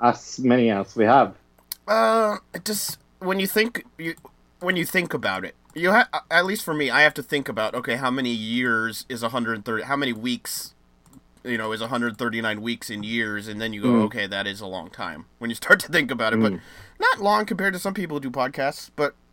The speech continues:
Speaker 2: we're still doing it, I guess, right?
Speaker 1: Oh, I'm, I'm still doing it.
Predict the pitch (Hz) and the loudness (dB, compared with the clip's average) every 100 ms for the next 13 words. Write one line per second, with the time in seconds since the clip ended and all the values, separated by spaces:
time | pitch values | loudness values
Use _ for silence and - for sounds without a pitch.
0 | _ - 151 - 170 127 151 135 87 87 | _ -10 -8 -6 -6 -4 -2 -2 -4 -6
1 | 101 113 - - 120 - _ _ _ _ | -8 -10 -12 -8 -6 -8 _ _ _ _
2 | _ _ _ _ _ _ _ _ - - | _ _ _ _ _ _ _ _ -20 -20
3 | _ - 214 131 - _ - _ 123 185 | _ 6 8 8 4 _ -20 _ 4 4
4 | 277 151 226 311 165 143 127 117 117 113 | 6 4 4 4 6 6 6 6 6 6
5 | 120 - - | 4 2 -4